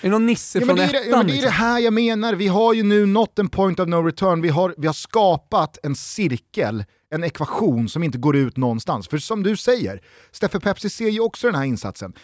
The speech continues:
Speaker 2: Steffe Pepsi kliar ju sig också i, i ögonen, suckar djupt och känner, nej men det, det här går ju inte längre att... För-, han försökte ju i, i, eh, i, i premiäromgången.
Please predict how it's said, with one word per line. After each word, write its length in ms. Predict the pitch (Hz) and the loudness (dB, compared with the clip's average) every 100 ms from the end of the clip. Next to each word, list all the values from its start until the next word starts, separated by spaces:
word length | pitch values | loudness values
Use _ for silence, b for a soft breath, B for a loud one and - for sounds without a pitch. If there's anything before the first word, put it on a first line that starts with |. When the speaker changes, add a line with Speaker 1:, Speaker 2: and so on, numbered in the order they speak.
| b | b
Speaker 2:
Steffe 280 | - 185 175 | -6 -4 -4
Pepsi 360 | 170 180 - 214 | -4 -4 -6 -10
kliar 440 | - - 233 190 | -8 -4 0 2
ju 60 | 175 | 2
sig 140 | 196 | 0
också 500 | 190 208 - - 202 | -4 -6 -6 -2 -2
i, 300 | 190 196 196 | -2 -6 -2
i 60 | 208 | 2
ögonen, 520 | 208 180 139 135 135 | 4 2 2 0 0
suckar 600 | - - 220 - _ 170 | -4 -2 -4 -4 _ 0
djupt 360 | 143 143 135 - | 2 2 0 -2
och 60 | 139 | -4
känner, 460 | 131 117 117 113 B B B B B | -2 0 0 0 B B B B B
nej 160 | 156 180 | -2 0
men 120 | 196 | 2
det, 100 | 185 | 0
det 120 | 160 | 0
här 200 | 165 180 | 0 0
går 340 | 170 180 208 220 | 0 0 2 4
ju 80 | 220 | 2
inte 200 | - 143 | 2 2
längre 380 | 135 131 131 | 2 4 2
att... 140 | 135 - | 0 -4
För-, 120 | 160 | -2
han 140 | 151 180 | -2 -2
försökte 640 | - - 254 240 - 147 | -2 0 2 0 -2 0
ju 220 | 117 117 | 2 0
i, 100 | 147 147 147 | 0 0 2
i, 220 | 143 135 135 | 2 2 2
eh, 680 | 127 123 123 120 117 120 | 2 2 2 2 0 -2
i, 80 | 135 139 | -6 -4
i 320 | 127 123 117 | -4 -4 -4
premiäromgången. 920 | 147 147 165 127 123 190 180 95 87 | -4 0 2 2 2 0 -2 -6 -10